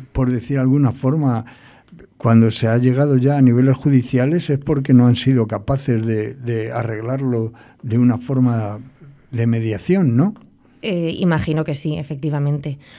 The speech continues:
Speaker 2: No sé qué solución judicial hay ni, y, por supuesto, se respetará lo que diga la ley, como es natural.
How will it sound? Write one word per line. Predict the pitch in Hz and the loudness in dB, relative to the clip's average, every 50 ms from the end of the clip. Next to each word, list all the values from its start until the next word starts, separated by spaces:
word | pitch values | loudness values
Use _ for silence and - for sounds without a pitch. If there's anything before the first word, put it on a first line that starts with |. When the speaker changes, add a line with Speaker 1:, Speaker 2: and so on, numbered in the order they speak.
| - - - | -20 -10 -4
Speaker 2:
No | 180 185 196 | -2 -2 -2
sé | 185 190 196 185 | 0 -2 -2 -2
qué | 214 190 | -2 -4
solución | - 185 185 175 170 180 185 185 190 | -2 -2 -2 -2 -2 0 0 0 0
judicial | - 202 185 175 170 147 - 185 180 180 185 | 0 -2 -2 -2 -2 -2 -2 -2 -2 0 0
hay | 214 220 233 240 | 0 2 2 2
ni, | 220 185 170 170 165 160 156 156 151 151 147 143 - - | 2 2 2 2 2 2 0 0 0 0 -2 -4 -4 -6
y, | 180 165 | -8 -6
por | 143 165 156 | -4 -4 -4
supuesto, | - 165 160 170 175 165 - 196 | -4 -4 -4 -4 -4 -4 -4 -6
se | 185 202 190 | -4 -4 -4
respetará | 170 160 - - 165 139 147 143 143 143 143 147 165 180 | -6 -6 -6 -6 -8 -6 -4 -2 0 0 0 0 0 0
lo | 202 190 170 160 | 0 -2 -2 -2
que | - 151 143 139 139 139 139 139 135 135 | -2 -4 -2 -2 -2 -2 -2 -2 -2 -2
diga | 139 139 139 143 165 170 | -2 -4 -2 -2 -2 -4
la | 170 147 | -4 -4
ley, | 147 160 175 175 | -4 -4 -4 -4
como | 170 165 156 151 | -4 -6 -6 -6
es | 156 147 | -4 -6
natural. | 156 151 - 151 147 170 185 175 143 | -6 -6 -6 -6 -4 -4 -4 -4 -6